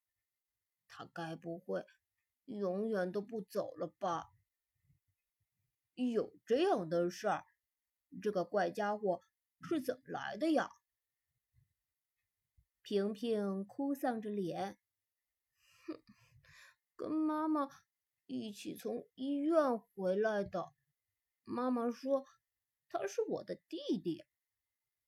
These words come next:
我才不信呢！他跟我长得一点儿都不像。”东东越听越好奇，“嗯，嗯，带我去你家看看好不好？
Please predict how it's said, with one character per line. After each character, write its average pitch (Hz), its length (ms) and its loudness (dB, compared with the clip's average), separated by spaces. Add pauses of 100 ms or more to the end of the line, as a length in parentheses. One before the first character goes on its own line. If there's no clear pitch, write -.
(100)
我 240 200 4
才 240 160 4
不 240 160 -6
信 233 380 -2
呢！ 165 180 -4 (640)
他 - 120 -8
跟 170 220 -2
我 180 140 4
长 180 320 -6
得 180 180 -2 (320)
一 233 140 -10
点 208 120 2
儿 - 80 -6
都 240 140 6
不 269 160 2
像。” 262 320 2 (2250)
东 440 100 4 (160)
东 233 520 4
越 214 260 2
听 240 380 -2
越 226 120 0
好 202 280 -4
奇 196 500 -6 (1160)
，“嗯， 247 440 -4 (680)
嗯， 254 520 -2 (880)
带 - 160 8
我 - 200 -6
去 240 280 -2
你 196 180 2
家 214 220 4
看 285 280 0
看 175 220 0
好 175 160 2
不 175 100 0
好？ 185 320 -8